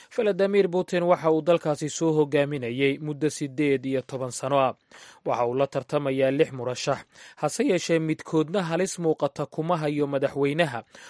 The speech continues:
waxaana la filayaa in Putin uu helo in ka badan konton boqolkiiba codadka doorashada. Hase yeeshee, kooxdiisa doorashadu waxa ay rajaynaysaa in uu ku guulaysto toddobaatan boqolkiiba. Doorashada maanta ayaa ku fidsan ilaa koob iyo toban aag xilliyeed,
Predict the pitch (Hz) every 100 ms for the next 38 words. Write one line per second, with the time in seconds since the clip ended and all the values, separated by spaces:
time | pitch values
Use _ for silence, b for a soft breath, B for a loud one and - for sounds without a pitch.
0 | B - 202 202 180 170 202 185 165 151
1 | 165 170 156 170 - 120 120 113 139 143
2 | 170 - 170 156 143 - 214 202 175 156
3 | 147 170 - 160 147 127 165 - 151 135
4 | 139 139 - 160 113 B B B B 175
5 | - 311 269 - 165 - 180 151 160 -
6 | 143 143 139 139 170 131 117 139 131 143
7 | 135 143 131 170 165 143 - 147 170 160
8 | 151 180 127 120 120 - 151 135 B B
9 | _ 160 147 139 143 - 135 131 127 127
10 | - 123 139 139 107 _ B B B -
11 | 196 190 233 220 196 202 196 185 170 175
12 | 175 165 160 151 180 - 127 - 147 143
13 | 147 160 160 - 165 185 156 165 156 147
14 | 156 151 180 175 131 123 - 131 131 139
15 | 143